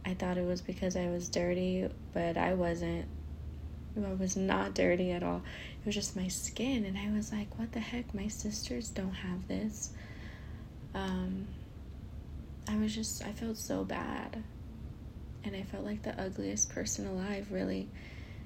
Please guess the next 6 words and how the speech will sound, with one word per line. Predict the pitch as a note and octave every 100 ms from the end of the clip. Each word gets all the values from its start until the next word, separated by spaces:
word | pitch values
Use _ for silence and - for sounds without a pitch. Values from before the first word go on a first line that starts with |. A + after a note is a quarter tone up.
| - - - - - - - - - - - - - -
And | G3 F#3+ F#3+
a | F#3+
few | - F#3+
years | F#3+ A3+ D#4+ D4+
ago, | A3+ F#3+ F#3 F#3 F#3 G3 G#3+ - F3+
I, | F3+ F3+ F3 F3+ A3+ A3+